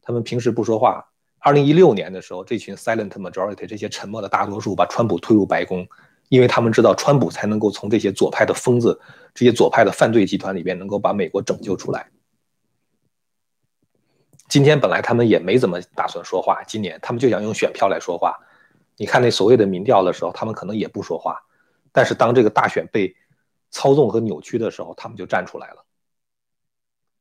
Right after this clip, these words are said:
他们站出来的话是有代价的，你知道，就是有很多他们站出来之后的话，可能马上就有安提法会去威胁他们和他们家人的人身和生命安全。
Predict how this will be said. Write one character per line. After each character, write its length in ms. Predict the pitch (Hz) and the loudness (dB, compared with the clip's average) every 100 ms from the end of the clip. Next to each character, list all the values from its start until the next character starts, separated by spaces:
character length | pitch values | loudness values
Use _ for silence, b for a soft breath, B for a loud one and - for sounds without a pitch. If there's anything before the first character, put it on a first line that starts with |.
| _ _ _ _ _ _ - | _ _ _ _ _ _ -4
他 100 | 160 | -2
们 120 | 156 | 0
站 180 | 170 131 | 0 -2
出 80 | 110 | -2
来 120 | 107 | -4
的 80 | 107 | -2
话 160 | 113 | -4
是 160 | 101 131 | -2 -2
有 100 | 95 | 0
代 200 | 123 98 | 0 0
价 220 | 92 80 | -2 -6
的， 100 | - | -10
你 60 | 95 | -14
知 120 | 107 | -12
道， 100 | 107 | -4
就 100 | 123 | -4
是 180 | 113 - b b b | -2 -6 b b b
有 120 | 123 139 | 2 4
很 200 | 120 101 | 4 2
多 180 | 127 | 2
他 180 | 131 - | 2 0
们 160 | 139 131 | -2 -2
站 160 | - 135 | 0 2
出 80 | 120 | 2
来 80 | 120 | 2
之 100 | 127 | 4
后 100 | 110 | 2
的 80 | |
话， 140 | 95 98 | 0 -4
可 120 | - | -6
能 140 | 101 | -10
马 140 | 110 - | -10 -4
上 180 | 139 113 | -4 -2
就 100 | 113 | -4
有 60 | |
安 160 | 98 92 | -4 -10
提 160 | - | -8
法 160 | 117 101 | -6 -4
会 140 | - | -4
去 140 | 98 101 | -6 -4
威 140 | 110 | -6
胁 160 | 107 90 | -6 -8
他 140 | - | -10
们 140 | 98 92 | -14 -10
和 80 | |
他 140 | 95 107 | -10 -10
们 100 | 98 | -4
家 180 | 107 98 | -2 -2
人 120 | 92 | -4
的 80 | 92 | -10
人 180 | 92 95 | -10 -12
身 180 | 107 | -12
和 100 | 98 | -12
生 160 | 92 110 | -12 -10
命 140 | 104 | -10
安 180 | 87 92 | -12 -14
全。 180 | 87 | -16